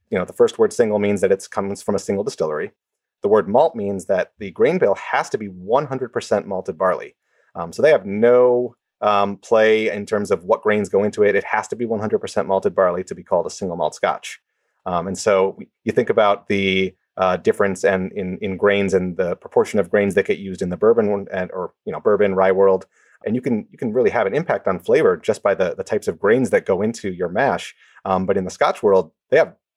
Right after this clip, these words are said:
no way around that unless you start talking about blends and, and single grain scotches and things like that. But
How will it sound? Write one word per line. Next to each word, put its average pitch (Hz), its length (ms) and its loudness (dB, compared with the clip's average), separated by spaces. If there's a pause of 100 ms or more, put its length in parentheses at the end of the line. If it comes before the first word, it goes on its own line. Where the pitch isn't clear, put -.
(240)
no 113 260 2
way 113 140 6
around 101 280 2
that 85 200 -8
unless 95 240 -6
you 95 40 -12
start 98 200 -2
talking 95 280 -2
about 92 220 -6
blends 95 380 -2
and, 90 240 -8
and 87 180 -10
single 92 240 -6
grain 87 240 -8
scotches 85 340 -6
and 87 120 -12
things 87 180 -6
like 85 140 -6
that. 98 240 0
But 90 180 -4